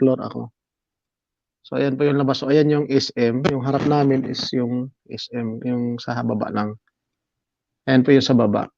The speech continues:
Sa baba niya, guys, hindi ko alam kung ano yan. May, ano siya, may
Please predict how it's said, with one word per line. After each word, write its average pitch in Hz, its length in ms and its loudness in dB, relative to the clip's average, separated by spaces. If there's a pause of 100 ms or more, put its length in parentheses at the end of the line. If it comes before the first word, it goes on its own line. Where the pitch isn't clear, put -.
(140)
Sa - 160 0
baba 170 240 6
niya, 165 240 6
guys, 135 320 4
hindi 135 160 2
ko 143 80 2
alam 147 160 0
kung - 160 -2
ano 147 160 2
yan. 123 240 0
May, 127 240 -2
ano 117 160 -2
siya, 131 160 -2
may 113 560 -4